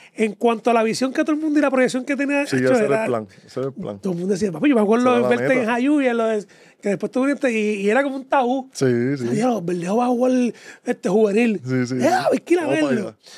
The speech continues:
Speaker 1: So, era, era, era un fenómeno, como
Speaker 2: No,
Speaker 1: siempre
Speaker 2: mano,
Speaker 1: digo.
Speaker 2: gracias,
Speaker 1: Usted,
Speaker 2: gracias.
Speaker 1: usted, lo que eras tú, Barea, Guillermo,
Speaker 2: Sí,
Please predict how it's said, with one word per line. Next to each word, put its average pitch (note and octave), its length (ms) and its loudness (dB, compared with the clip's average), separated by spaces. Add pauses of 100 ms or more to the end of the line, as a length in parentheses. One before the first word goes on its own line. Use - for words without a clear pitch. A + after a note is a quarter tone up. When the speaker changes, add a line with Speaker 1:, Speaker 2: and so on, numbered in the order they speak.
(160)
Speaker 1:
So, G3 300 2
era, G3+ 240 2
era, G3+ 260 -2
era G3 80 2
un A3+ 100 2
fenómeno, A3+ 440 2
como F#3+ 140 0
Speaker 2:
No, F3+ 60 0
Speaker 1:
siempre G#3 200 0
Speaker 2:
mano, A3 120 2
Speaker 1:
digo. G3+ 100 2
Speaker 2:
gracias, G#3+ 240 2
Speaker 1:
Usted, G3 140 -4
Speaker 2:
gracias. F#3+ 200 -2
Speaker 1:
usted, G3+ 140 2
lo G3 80 2
que F3+ 80 0
eras A3 160 0
tú, A3 160 0
Barea, G3 300 2
Guillermo, F#3+ 460 0
Speaker 2:
Sí, G#2 60 -2